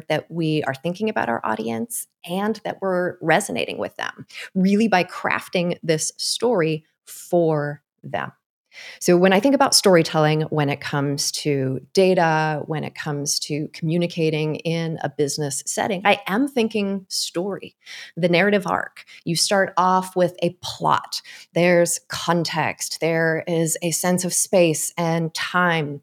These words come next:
Tension is introduced. That tension builds over the form of a rising action. There's a peak in that, the climax, then a falling action and a resolution.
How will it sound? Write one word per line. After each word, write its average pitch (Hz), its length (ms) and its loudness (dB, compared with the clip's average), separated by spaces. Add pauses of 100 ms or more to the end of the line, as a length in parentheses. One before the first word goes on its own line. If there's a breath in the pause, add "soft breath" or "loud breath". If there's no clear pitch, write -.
(260 loud breath)
Tension 185 680 -2
is 151 160 0
introduced. 135 500 -6
That 180 180 -6
tension 208 440 0
builds 170 580 4
over 180 200 2
the 170 100 0
form 165 320 0
of 165 160 0
a 160 40 2
rising 156 540 2
action. - 540 -6 (260 loud breath)
There's 175 220 4
a 180 140 4
peak - 460 -4
in 156 140 0
that, - 240 -2
the 190 60 -2
climax, - 1040 -4 (280 loud breath)
then 180 320 4
a 185 80 2
falling 185 640 4
action 143 580 -6
and 160 400 -4 (100)
a 156 60 -4
resolution. 151 680 -6